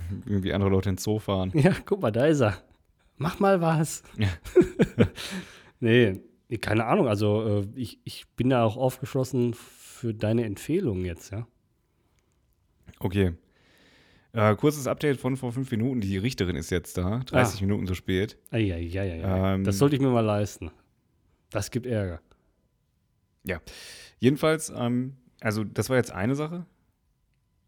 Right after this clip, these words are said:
Speaker 1: Ich wollte aber fünf wissen.
Speaker 2: Ja, wie soll ich denn jetzt, wie gesagt, wie soll ich auf fünf kommen? Also ich
Speaker 1: Ja.
Speaker 2: bin, äh,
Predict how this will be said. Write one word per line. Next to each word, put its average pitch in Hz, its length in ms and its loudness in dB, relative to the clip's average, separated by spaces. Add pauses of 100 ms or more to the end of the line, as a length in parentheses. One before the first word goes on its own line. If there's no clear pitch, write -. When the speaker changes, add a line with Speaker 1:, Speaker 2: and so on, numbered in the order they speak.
(360)
Speaker 1:
Ich 127 180 2
wollte 123 240 0
aber 123 200 0
fünf 139 300 -8
wissen. 90 280 -10 (1700)
Speaker 2:
Ja, 131 160 4
wie 110 60 2
soll 120 140 4
ich 127 60 2
denn 151 120 2
jetzt, 139 260 0
wie 139 80 -2
gesagt, 147 240 0
wie 120 40 -4
soll 110 120 0
ich 120 60 2
auf 107 100 -4
fünf 139 240 -4
kommen? 90 240 -10 (960)
Also 120 160 0
ich 117 60 2
Speaker 1:
Ja. 82 60 -4
Speaker 2:
bin, 131 340 2
äh, 113 280 0